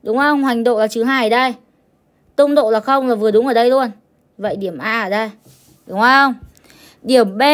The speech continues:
có tọa, tọa độ là ba, không, vậy tức là hoành độ là bằng ba và tung độ là không, hoành độ bằng ba ở đây này.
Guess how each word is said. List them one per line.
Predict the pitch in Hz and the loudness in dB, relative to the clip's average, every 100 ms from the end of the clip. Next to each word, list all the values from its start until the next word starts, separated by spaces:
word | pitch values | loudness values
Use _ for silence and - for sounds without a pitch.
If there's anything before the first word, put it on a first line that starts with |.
| 294 | 4
có | 254 | 2
tọa, | 269 240 185 - - | -2 -2 -4 -8 -2
tọa | 254 | 0
độ | 247 - | 0 -2
là | 214 | -2
ba, | 226 277 285 | 0 0 0
không, | 302 294 254 | -2 -2 -4
vậy | 202 | -10
tức | 247 | -8
là | 285 | -6
hoành | 233 226 202 | -4 -4 0
độ | 233 - 208 | 0 0 -4
là | |
bằng | 208 208 | -2 0
ba | 233 262 247 - _ _ | 0 0 0 -8 _ _
và | - 196 | -6 -4
tung | 269 277 | -2 -2
độ | 269 196 | -2 -2
là | 202 | -4
không, | 254 262 - _ - | -4 -4 -8 _ -14
hoành | 208 202 | -10 -6
độ | 214 | -6
bằng | 196 196 | -6 -6
ba | 220 226 | -4 -4
ở | 185 | -4
đây | 311 220 | -2 -4
này. | 190 | -6